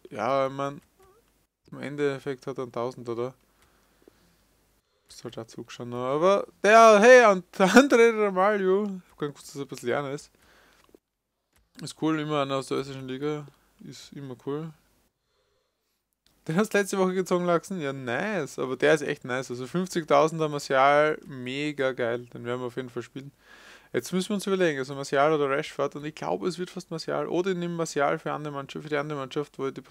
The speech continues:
äh, dass ich den statt einen Kon-, Coman ersetze. Das geht auch mit den ganzen Franzosen. Dann könnt ihr beide Menu-Spieler spielen und verkaufe halt einen Coman. Ich finde, er ist ziemlich geil. Also er hat vier Spezialbewegungen,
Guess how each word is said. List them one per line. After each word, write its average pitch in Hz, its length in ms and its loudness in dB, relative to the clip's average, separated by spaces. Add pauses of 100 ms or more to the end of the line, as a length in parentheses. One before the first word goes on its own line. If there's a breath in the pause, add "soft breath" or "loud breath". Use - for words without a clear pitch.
(260)
äh, 139 120 -2
dass 135 180 -8
ich 135 80 -10
den 131 140 -16
statt 131 240 -8
einen 135 160 -16
Kon-, 135 360 -12
Coman 131 520 0
ersetze. 131 500 -10
Das - 140 -12
geht 135 120 -6
auch 131 200 -4
mit 127 160 -14
den 123 100 -8
ganzen 131 560 -8
Franzosen. 139 580 -10 (1700)
Dann 135 180 -10
könnt 139 160 -10
ihr 127 80 -10
beide 127 320 2
Menu-Spieler 123 480 -10
spielen 131 260 -14
und 127 160 -16
verkaufe 123 480 -4
halt 131 100 -8
einen 127 80 -14
Coman. 117 420 -8 (580 loud breath)
Ich 208 100 -2
finde, 233 240 2
er 202 40 6
ist 185 100 0
ziemlich 196 220 -4
geil. 135 240 4
Also 131 160 -2
er - 20 -4
hat 135 60 -10
vier 202 160 -8
Spezialbewegungen, 170 960 0